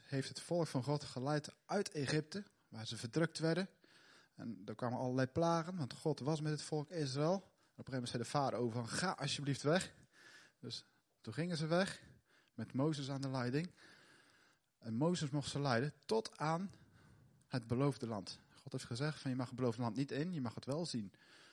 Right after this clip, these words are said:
Vervolgens heeft Mozes het stokje overgedragen aan Jozua. Of beter nog, God heeft Jozua aangesteld om het vo-, volk verder te leiden. Door de Jordaan.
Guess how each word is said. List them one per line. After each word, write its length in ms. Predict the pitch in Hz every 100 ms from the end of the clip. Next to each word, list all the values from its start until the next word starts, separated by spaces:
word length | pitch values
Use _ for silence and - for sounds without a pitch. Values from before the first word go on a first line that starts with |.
| _
Vervolgens 560 | - 143 220 208 185
heeft 140 | 151 139
Mozes 400 | 165 190 208 -
het 140 | -
stokje 340 | - 175 -
overgedragen 720 | 160 175 160 156 165 160 170 196 _ _ _
aan 180 | 135 135
Jozua. 540 | 190 160 110 95 90 - _ - - _
Of 100 | 107
beter 300 | 127 170 98
nog, 280 | 104 156 - - _ _ _
God 380 | - 131 147 - _
heeft 260 | - -
Jozua 360 | 180 180 123 120
aangesteld 540 | 107 104 - 110 123
om 100 | -
het 80 | 135
vo-, 220 | - 143 135 - -
volk 300 | - 151 -
verder 280 | - 175 131
te 120 | 110
leiden. 320 | 107 98 92 - - - - - _ _ _
Door 280 | 107 131 180
de 80 | 170
Jordaan. 480 | 160 139 147 202